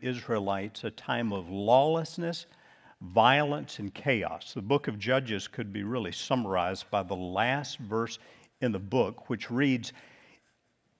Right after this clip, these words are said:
"In, in those days, there was no king in Israel. Everyone did what was right in his own eyes."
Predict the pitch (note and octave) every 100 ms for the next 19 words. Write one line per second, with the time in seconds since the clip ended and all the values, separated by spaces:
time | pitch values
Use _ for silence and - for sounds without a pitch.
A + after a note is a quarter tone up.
0 | _ _ D#3 C3 C3 - B2+ A#2 B2+ D#3+
1 | F3 C#3+ C3 G#2+ G2+ G#2+ - - _ -
2 | B2 A#2 G#2+ G2 G#2 A2+ C#3+ E3 - F3
3 | D#3+ D3 A2+ A2 G#2+ G2 G2 G#2 - _
4 | D3+ F3 D#3+ F3 D3+ D#3 D#3 A#2 A#2 A2
5 | F#2+ G#2 - G#2+ G#2 F#2 G#2+ G#2 G#2+ G2+
6 | - - _ _ _ - G2+ F#2 G2+ F#2
7 | E2 - -